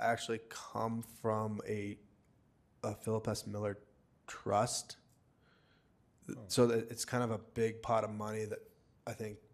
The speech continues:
Speaker 1: funds some various different grants.
Speaker 2: Okay.
Speaker 1: And so it's just kind of one of those things that carries on,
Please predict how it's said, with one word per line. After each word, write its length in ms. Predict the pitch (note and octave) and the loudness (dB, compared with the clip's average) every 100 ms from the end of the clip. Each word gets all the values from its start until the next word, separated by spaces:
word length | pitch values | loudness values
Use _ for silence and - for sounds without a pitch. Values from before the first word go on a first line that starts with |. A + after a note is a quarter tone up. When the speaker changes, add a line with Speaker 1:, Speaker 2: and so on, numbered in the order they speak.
| _ _ - | _ _ -20
Speaker 1:
funds 580 | - - A2+ A2 A2 | -10 -2 0 0 -6
some 220 | - G#2 G2+ | -6 -8 -6
various 500 | G#2 G#2 G#2 G#2 - | -2 0 0 -2 -4
different 420 | - G2+ G#2+ - | -6 -4 -6 -2
grants. 580 | A#2 A#2 B2 - - - - _ _ _ _ - _ | 0 0 0 0 -2 -6 -20 _ _ _ _ -20 _
Speaker 2:
Okay. 300 | F#2+ - F#2 | -20 -18 -8
Speaker 1:
And 120 | G2+ G2 | -6 -2
so 200 | G#2+ G#2 | 4 4
it's 260 | A2 G2+ | 2 -4
just 160 | A2+ - | -2 -2
kind 140 | G#2+ | 0
of 100 | G2+ | -2
one 100 | G#2 G#2 | -2 0
of 60 | |
those 200 | G2+ G2 | 0 -2
things 360 | G2 G2 G2+ G2+ | -4 -4 -4 -4
that 160 | G2 - - _ _ _ _ _ - _ _ _ _ - | -4 -8 -16 _ _ _ _ _ -20 _ _ _ _ -8
carries 420 | B2 A2+ G#2+ G#2 | -4 -2 -2 -4
on, 380 | G#2+ G#2+ A2+ | -4 -4 -4